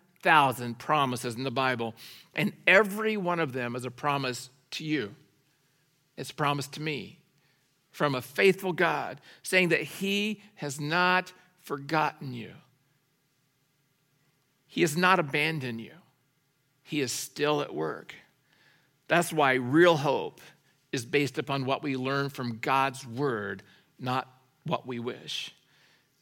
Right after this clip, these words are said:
When the waves of chaos crash over the bows of our lives, we can stand strong because we're anchored to his promises. This is the power of the resurrection for us. So that's the first idea. The second idea is this.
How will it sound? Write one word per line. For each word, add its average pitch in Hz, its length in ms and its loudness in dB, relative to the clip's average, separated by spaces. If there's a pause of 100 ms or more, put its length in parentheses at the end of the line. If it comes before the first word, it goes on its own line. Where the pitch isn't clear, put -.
(220)
When 160 140 2
the 165 80 6
waves 180 320 8
of 170 120 -2
chaos 156 460 6
crash 160 400 4
over 156 160 2
the 131 100 -4
bows 143 360 2
of 120 60 -6
our 120 100 0
lives, 113 500 0 (420)
we 156 140 2
can 165 160 2
stand 143 320 -4
strong 160 500 0
because 131 320 -2
we're 139 200 2
anchored 156 360 0
to 147 80 -4
his 156 140 0
promises. 160 720 -2 (280)
This 165 180 2
is 175 80 -2
the 131 80 -4
power 165 400 6
of 151 60 0
the 143 60 2
resurrection 131 760 -2
for 139 220 -12
us. 107 440 -18 (840)
So - 120 2
that's 180 100 2
the 180 100 -4
first 190 300 2
idea. 175 320 0
The 151 100 -2
second 208 360 2
idea 175 360 4
is 147 160 -4
this. 151 260 2